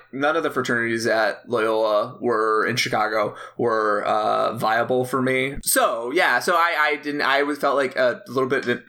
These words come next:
like, in college, like, even with that, I felt like a little bit of an outsider, like, freshman year, like, trying to figure out, like, women and without being a creep, but, like, also it was, like, me and my buddies, like, just, like, not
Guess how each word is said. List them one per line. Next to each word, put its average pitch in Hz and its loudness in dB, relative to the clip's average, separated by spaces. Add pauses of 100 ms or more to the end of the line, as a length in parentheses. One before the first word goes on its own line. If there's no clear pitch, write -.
(140)
like, 120 -2
in 117 -2
college, 113 0
like, 113 -2
even 120 0
with 123 0
that, 113 2
I 120 0
felt 117 -2
like 117 -2
a - -10
little 117 0
bit 123 0
of 117 -4
an 139 0
outsider, 160 2
like, 120 0
freshman 123 -2
year, 120 0
like, 113 0
trying 156 -2
to 143 0
figure 135 0
out, 123 0
like, 104 -2
women 135 0
and 113 -4
without 117 0
being 117 -2
a 107 -2
creep, 123 0
but, 120 -2
like, 113 -2 (260)
also 139 2
it 139 2
was, 139 0
like, 135 -2
me 127 0
and 143 0
my 135 0
buddies, 123 0
like, 110 -2
just, 120 -2
like, 113 -4 (880)
not 123 0